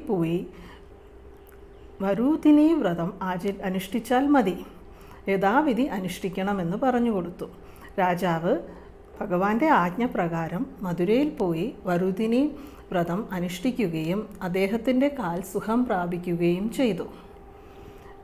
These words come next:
പല രാജാക്കന്മാരും വരുതിനി വ്രതം അരിഷ്-,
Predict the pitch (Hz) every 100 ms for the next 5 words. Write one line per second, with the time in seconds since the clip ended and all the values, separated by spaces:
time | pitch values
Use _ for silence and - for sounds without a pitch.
0 | - 233 311 381 226 202 214 220 247 247
1 | 185 160 175 302 220 190 214 240 254 262
2 | 202 180 226 - 175 170